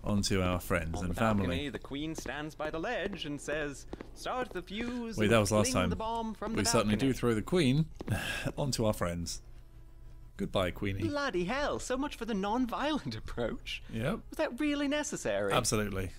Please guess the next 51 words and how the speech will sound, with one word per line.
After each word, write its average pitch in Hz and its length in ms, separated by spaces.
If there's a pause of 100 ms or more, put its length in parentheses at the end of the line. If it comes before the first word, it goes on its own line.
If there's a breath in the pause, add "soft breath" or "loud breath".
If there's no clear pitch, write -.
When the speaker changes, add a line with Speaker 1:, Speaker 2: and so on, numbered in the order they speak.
Speaker 2:
The 165 80
queen 262 340
falls 208 480
and 123 100
dies 220 340
on 139 120
the 110 40
stones 214 380
below, 147 400
and 92 100
the 95 60
guards 139 420
kill 117 240
the 101 120
bomb 226 260
maker 208 300
with 101 220
their 98 120
spears, 226 520
Speaker 1:
Oh, - 20
here 123 180
they 120 80
Speaker 2:
and 208 80
the 202 60
Speaker 1:
come. 101 80
Speaker 2:
revolutionaries 233 680
come 247 220
in 247 220
and 123 100
attack 202 320
the 233 80
guards, 226 400
and 120 100
the 104 60
Speaker 1:
Oh. - 20
Speaker 2:
guards 208 300
attack 196 280
them, 202 300
and 156 80
everyone 233 320
ends 220 200
up 226 260
dead, 185 340
just - 240
like 254 180
you 254 120
wanted, 226 420
you 101 120 (140)
Speaker 1:
Oh. 113 220
Speaker 2:
sicko. 110 400 (260)
Speaker 1:
Oh. 113 220